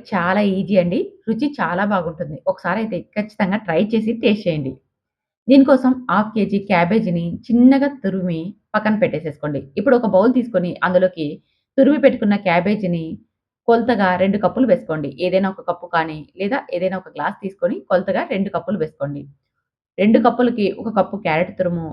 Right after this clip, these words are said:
ఒక కప్పు ఉల్లిపాయ తరుగును వేసుకోవాలి. తర్వాత ఇదంతా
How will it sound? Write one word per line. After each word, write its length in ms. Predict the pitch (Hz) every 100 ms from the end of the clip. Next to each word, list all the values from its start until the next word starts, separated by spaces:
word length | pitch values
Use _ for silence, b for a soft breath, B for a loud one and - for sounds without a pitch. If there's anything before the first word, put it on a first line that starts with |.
| -
ఒక 120 | - 247
కప్పు 260 | 247 - 311
ఉల్లిపాయ 380 | - 196 202 190
తరుగును 320 | 185 170 175
వేసుకోవాలి. 540 | 220 180 - 147 147 139 _ _ _ _ _
తర్వాత 260 | 208 214 285
ఇదంతా 360 | 294 226 226